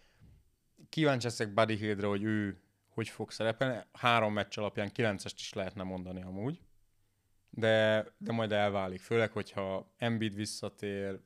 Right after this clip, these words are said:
összeszoknak, működik ez a rendszer. Ha visszatér arra az állapotára, amivel a Pacers-be befejezte ezt az évet, akkor viszont ez, ez, ez nem volt egy jó trade. Mert akkor nem egy jó játékos kapott a seventy-sixers,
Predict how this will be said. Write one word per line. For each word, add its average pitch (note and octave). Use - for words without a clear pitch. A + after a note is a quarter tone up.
összeszoknak, G#2
működik A2+
ez A#2
a B2
rendszer. B2
Ha B2
visszatér D3+
arra C3
az A2
állapotára, A2
amivel G#2
a A2+
Pacers-be A#2
befejezte G#2
ezt -
az G2
évet, G#2
akkor -
viszont G2
ez, -
ez, -
ez -
nem G#2+
volt F#2+
egy F#2
jó G2+
trade. -
Mert G#2+
akkor G#2+
nem G#2+
egy G2+
jó G2
játékos F#2+
kapott -
a G2
seventy-sixers, A#2+